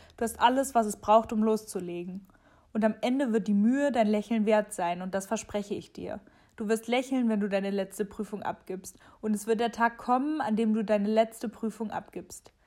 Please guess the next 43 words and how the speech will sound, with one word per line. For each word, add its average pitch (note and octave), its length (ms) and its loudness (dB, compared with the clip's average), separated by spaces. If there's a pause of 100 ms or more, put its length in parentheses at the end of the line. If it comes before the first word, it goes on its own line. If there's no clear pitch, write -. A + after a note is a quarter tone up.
(300)
Es G#3+ 160 -4
ist - 220 -6
kein A#3+ 180 4
Fass A#3+ 240 0
ohne A#3 160 2
Boden, G#3+ 400 -2
in G3 120 0
dem G#3 120 0
man G#3 100 2
ertrinken G#3 480 -2
kann. G3 340 -8 (320)
Es G#3+ 140 -8
ist A3 160 -4
ein G#3+ 240 0
Weg, A3+ 200 -2
den F#3+ 160 -2
man F3 180 -8
geht. E3 300 -10 (120)
Er A3 60 -2
mag A3+ 200 2
anstrengend G#3+ 540 0
sein, A#3+ 300 2
aber A#3 120 0
der G3+ 180 -2
Weg G#3 180 -2
hat A3+ 120 -2
ein A3+ 160 -4
Ende. F3+ 420 -8 (260)
In G#3 100 -4
ein G3+ 120 -2
paar A#3 200 2
Jahren A#3+ 320 4
wird A3 140 -6
all G#3+ 160 4
das A3+ 240 2
nicht G#3+ 180 -2
mal A3+ 100 2
mehr G#3 200 0
eine G3 180 -2
Rolle F3+ 300 -4
spielen. F#3 500 -10 (540)
Also, A#3 300 4
Liebes, G3 540 -2